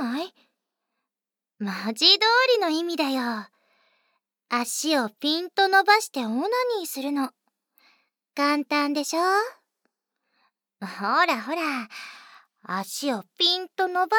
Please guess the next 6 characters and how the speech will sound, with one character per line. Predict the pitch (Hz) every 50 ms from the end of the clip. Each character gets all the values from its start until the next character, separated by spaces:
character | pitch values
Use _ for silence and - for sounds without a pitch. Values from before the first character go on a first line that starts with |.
| 480
し | 508 - -
て。 | - 403
<laughs> | 359 311 277 247 214 - - _ _ _ _ _ _ _ _ _ _ _ _ _ _ _ _ _ 415 392 - 523 523 _ _ - 698 740 719 - - - - _ _ _ _ _ _ _ _ _ _ _ - 440 523 587 571 480
う | 302
ん、 | 214 _ _ _ _ _ _ _ _ _ _ _ _ _ _
完 | - 233 226 214 202 208 226 269 349